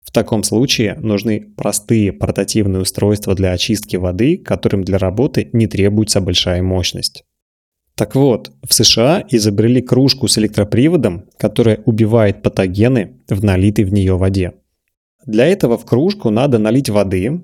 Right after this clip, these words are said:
закрыть и просто немного подождать, после чего воду можно пить.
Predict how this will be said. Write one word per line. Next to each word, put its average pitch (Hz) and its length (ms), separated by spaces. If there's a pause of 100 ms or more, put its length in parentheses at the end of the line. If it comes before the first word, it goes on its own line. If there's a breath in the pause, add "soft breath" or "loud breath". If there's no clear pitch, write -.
(140)
закрыть 120 600
и 113 440
просто 196 400
немного 143 340
подождать, 113 600 (240)
после 104 260
чего 135 380
воду 120 340
можно 110 400
пить. - 540